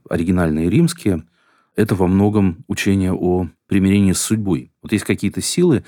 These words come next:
даже не с судьбой, а есть какие-то силы могущественные, у которых ты во власти, на которых ты никак не можешь повлиять. Такая абсолютная имперская римская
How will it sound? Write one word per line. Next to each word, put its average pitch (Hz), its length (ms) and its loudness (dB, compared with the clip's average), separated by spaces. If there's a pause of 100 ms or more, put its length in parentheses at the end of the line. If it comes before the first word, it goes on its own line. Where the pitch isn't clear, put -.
(200)
даже 127 200 2
не 135 80 4
с - 60 -2
судьбой, 120 520 0
а 90 80 -2
есть 107 160 0
какие-то 110 400 -4
силы 185 440 0 (400)
могущественные, 87 1080 -2
у 90 100 -6
которых 107 360 -2
ты - 100 -6
во 95 140 2
власти, 131 380 0
на 85 100 -2
которых 95 360 -4
ты 101 80 -4
никак 95 300 -4
не 95 60 -2
можешь 90 260 -4
повлиять. 87 580 -6 (340)
Такая 113 200 0
абсолютная 104 880 0 (240)
имперская 101 760 0
римская 90 640 -2